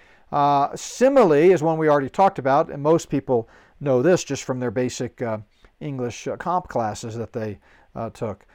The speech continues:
Uh, a comparison using like or as. So Psalm one, "He will be like a tree firmly planted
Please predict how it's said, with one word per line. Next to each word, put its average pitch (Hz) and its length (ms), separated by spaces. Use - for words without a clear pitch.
Uh, 123 260
a 131 60
comparison 151 540
using 139 300
like 120 240
or 156 160
as. 113 260
So 110 380
Psalm 107 280
one, 170 380
"He 143 100
will 135 80
be 131 100
like 123 200
a 113 60
tree 139 280
firmly 175 480
planted 147 540